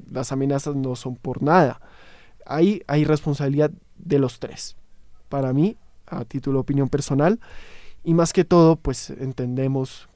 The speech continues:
que la jep no es, el eje central son los delitos que cometió las farc, pero es necesario una responsabilidad también paramilitar y juzgar e investigar, porque eso no es solo por el, ya por las víctimas, sino por un tema de verdad del conflicto.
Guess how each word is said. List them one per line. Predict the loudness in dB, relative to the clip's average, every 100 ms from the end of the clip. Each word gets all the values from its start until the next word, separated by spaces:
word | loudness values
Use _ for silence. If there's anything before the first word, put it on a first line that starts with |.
| -8
que | -2 0 2 0
la | 0 -2
jep | -2 -2
no | 0 2
es, | 0 -4 -6
el | -2
eje | 0 0
central | -2 -2 0 0
son | -2 -2
los | -2 -2
delitos | -6 -6 -6 -8
que | -8 -6
cometió | -4 -4 -4
las | -2 2
farc, | 2 2 -8 -18 -20 -20 -20 -20 -20 -20 -20 _ 4
pero | 6 8 8 8
es | 6
necesario | 2 0 0 0 0
una | 0 -2
responsabilidad | -6 -10 -10 -8 -6 -6
también | -4 -4 -2
paramilitar | -2 0 0 -2 0 2 2 -2
y | -4
juzgar | -4 -6 -4 0 2 2
e | 2
investigar, | 0 0 -2 -4 0 2 0 -2
porque | -4 -2
eso | -2 0
no | 2
es | 2
solo | 2 2
por | 2
el, | 0 2
ya | 4 4 2 -8 -20 0 2 2
por | 2 0
las | 0 2
víctimas, | 0 0 -2 -2 -6 -14 -20 -20 -6
sino | 2 2
por | 4 2
un | 2
tema | 2 4
de | 4
verdad | 2 2 2
del | 4 2 2
conflicto. | -6 -2 2 2 -2